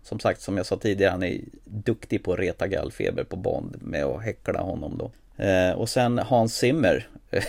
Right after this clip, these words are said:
<laughs> Man kan ju tycka vad man vill om honom. Han har gjort scoret i den här filmen, och, och musiken är faktiskt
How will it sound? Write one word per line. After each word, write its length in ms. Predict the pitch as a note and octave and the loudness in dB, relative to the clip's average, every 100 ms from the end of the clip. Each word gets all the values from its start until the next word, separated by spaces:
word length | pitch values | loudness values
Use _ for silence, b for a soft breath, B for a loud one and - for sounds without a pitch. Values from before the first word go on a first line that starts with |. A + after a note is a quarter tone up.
| - | 4
<laughs> 540 | D3+ - - - - | 4 4 -8 -16 -10
Man 180 | - B2 | 0 2
kan 140 | B2+ C#3+ | 6 4
ju 40 | |
tycka 260 | D3 C#3+ C3+ | 4 4 4
vad 60 | |
man 240 | C3+ C3 C3 | 6 6 8
vill 260 | D3 F3+ | 6 6
om 200 | G2+ G2 | 6 4
honom. 420 | F2+ F#2 F#2+ F2 | 4 4 2 2
Han 60 | G#2 | 2
har 60 | B2 | 2
gjort 160 | B2+ | 0
scoret 480 | - - C3 C3+ B2+ | -2 0 4 6 6
i 40 | - | 4
den 80 | F#2+ | 0
här 80 | F2 | 0
filmen, 420 | - - F#2+ - | 0 -2 -2 -4
och, 120 | - | -6
och 180 | - A2 - | -4 -6 -2
musiken 760 | B2 - - E3+ F#3+ - B1+ | -2 0 2 2 0 -4 -6
är 80 | - | -8
faktiskt 520 | - - - G2+ - | -10 -10 -8 -10 -12